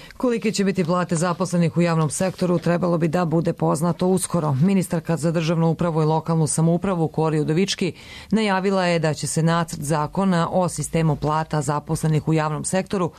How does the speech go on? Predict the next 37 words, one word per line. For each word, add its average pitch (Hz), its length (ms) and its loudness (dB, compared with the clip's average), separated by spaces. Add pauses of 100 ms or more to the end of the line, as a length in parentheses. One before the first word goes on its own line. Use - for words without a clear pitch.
(280)
narednih 190 500 2
dana 165 300 0
naći 160 340 0
pred 151 180 -2
Vladom 147 520 -2
i 180 140 2
da 160 80 0
će 151 160 -4
se - 120 -2
novi 175 220 2
propisi 160 440 -2
odnositi 151 480 0
na 151 160 4
oko 156 180 -2
pola 160 280 0
miliona 147 420 2
ljudi. 151 360 0 (460)
Udovički 208 460 0
je 175 80 2
rekla 190 280 0
i 180 40 2
da 165 100 0
neće 170 260 0
svi 190 200 0
biti 170 240 -2
zadovoljni, 196 800 0
ali 165 220 0
da 143 80 -6
je 135 100 -2
dovoljno 185 440 0
da 147 140 -2
se 165 140 -2
na 147 120 2
kraju 160 340 0
uspostavi 160 600 -2
veći 143 340 0
red. 151 240 0